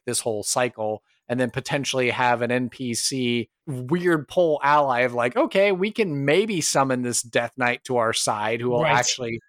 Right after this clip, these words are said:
Speaker 1: help us out in combat, maybe if we play our cards right."
Speaker 2: Yeah, I like that a lot. It could be literally magical, like the codex you mentioned, or it could just be, like, when Thanos trades his kids to Ronan in the Guardians of the Galaxy first film, like, trading cards.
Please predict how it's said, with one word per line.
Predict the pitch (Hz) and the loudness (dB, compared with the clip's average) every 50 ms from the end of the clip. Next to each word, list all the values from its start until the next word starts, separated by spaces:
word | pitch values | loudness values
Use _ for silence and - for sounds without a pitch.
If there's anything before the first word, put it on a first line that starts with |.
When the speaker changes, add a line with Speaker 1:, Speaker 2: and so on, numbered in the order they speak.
| _ _ _ - | _ _ _ -2
Speaker 1:
help | - 143 - - | 0 0 0 0
us | 135 - | 0 0
out | 160 147 139 | 2 2 0
in | 131 131 | 0 -4
combat, | - - - 143 143 139 127 123 120 113 - | -4 0 2 4 4 4 4 2 0 -2 -2
maybe | - 123 139 147 165 180 180 170 156 143 131 127 | -6 -6 -2 0 2 4 4 4 4 2 2 0
if | 117 - | 0 -2
we | 127 117 | -4 -6
play | - - 123 120 | -4 -2 -2 -2
our | 107 95 101 | -2 -2 -4
cards | - - - 104 92 90 92 - | -6 -6 -6 -8 -8 -8 -12 -16
right." | 92 85 - - _ _ _ _ _ _ | -16 -16 -18 -20 _ _ _ _ _ _
Speaker 2:
Yeah, | - 143 160 165 170 165 135 | -6 -2 2 2 4 2 2
I | 117 127 170 | 0 -2 -2
like | 170 170 165 175 165 | 0 0 0 0 0
that | - 180 165 160 | 0 0 0 0
a | |
lot. | 156 147 151 160 156 135 117 143 | 0 0 0 0 0 0 -2 -4
It | 165 160 | -6 -6
could | - - 208 214 165 | -4 -2 -2 -2 -2
be | 180 202 190 190 185 175 165 - - | -4 -4 -4 -4 -6 -8 -10 -12 -12
literally | 165 160 156 170 170 175 165 160 156 | -8 -4 -2 -2 0 0 -2 -2 -2
magical, | 147 139 131 131 143 147 160 156 170 185 196 214 208 208 - | -2 -2 -4 -4 -4 -4 -6 -8 -8 -8 -8 -10 -12 -8 -8
like | 143 139 139 | -8 -8 -8
the | 135 | -10
codex | - - 143 135 135 135 - | -8 -8 -6 -6 -6 -8 -8
you | - | -10
mentioned, | 147 147 151 - 175 156 | -10 -10 -10 -8 -6 -6
or | 151 | -6
it | 135 139 - | -6 -8 -10
could | - 165 143 | -10 -10 -10
just | 151 143 - | -10 -12 -10
be, | - 160 156 151 | -8 -8 -6 -4
like, | 135 127 123 120 120 _ _ _ - | -4 -4 -6 -6 -10 _ _ _ -20
when | 160 160 160 151 147 143 135 | -20 -10 -6 -6 -6 -6 -6
Thanos | - - 139 120 123 135 127 127 127 - - - - _ _ - | -6 -6 -6 -4 -4 -4 -4 -4 -6 -8 -10 -10 -12 _ _ -16
trades | - - - 156 135 131 147 147 127 - - | -14 -10 -8 -8 -8 -8 -8 -10 -10 -12 -12
his | - 139 135 131 127 - | -10 -10 -10 -10 -12 -14
kids | - - - 143 135 135 131 123 - | -14 -12 -10 -10 -10 -10 -12 -14 -12
to | - - 147 135 131 127 127 127 123 | -8 -8 -6 -6 -4 -6 -6 -6 -8
Ronan | 98 120 139 143 151 151 143 139 | -8 -8 -6 -6 -6 -6 -6 -8
in | 135 131 | -10 -10
the | 139 | -8
Guardians | 135 139 135 139 147 147 139 131 127 127 127 123 120 | -4 -2 -2 -2 -2 -4 -6 -8 -10 -10 -12 -14 -16
of | 127 | -14
the | 127 135 | -10 -4
Galaxy | 131 131 - - - - | -2 -2 -2 -2 -4 -10
first | 127 - 131 123 123 - - | -16 -14 -12 -12 -12 -14 -14
film, | - 127 123 131 127 | -12 -12 -12 -10 -10
like, | 131 143 139 - | -10 -12 -12 -10
trading | - - 135 156 156 139 127 | -10 -10 -10 -8 -10 -10 -12
cards. | 120 117 101 95 - - - - - | -12 -14 -14 -16 -16 -16 -16 -16 -16